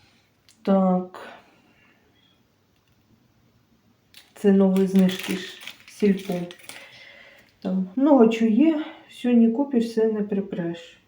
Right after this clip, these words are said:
Хоча я потім тільки вирішила вже взяти воду, тому що погода портиться, по одній бутилці тут тягати, краще взяти блок, щоб було. Кава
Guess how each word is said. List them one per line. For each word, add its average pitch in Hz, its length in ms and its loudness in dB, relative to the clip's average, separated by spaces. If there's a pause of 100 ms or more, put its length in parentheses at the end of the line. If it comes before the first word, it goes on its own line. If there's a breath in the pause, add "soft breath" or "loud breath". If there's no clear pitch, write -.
Хоча 254 460 2 (200 loud breath)
я 208 180 4
потім 214 360 4
тільки 185 240 -4
вирішила 175 540 -4
вже 175 140 -6
взяти 180 380 0
воду, 247 380 0
тому 190 260 0
що 185 200 -4
погода 180 340 -2
портиться, 254 640 -2
по 202 100 -2
одній 190 180 0
бутилці 190 560 -2
тут 190 260 -6
тягати, 208 420 -2
краще 196 380 -4
взяти 185 380 -4
блок, 165 400 -14
щоб - 200 -14
було. - 320 -10 (4000 loud breath)
Кава 208 600 4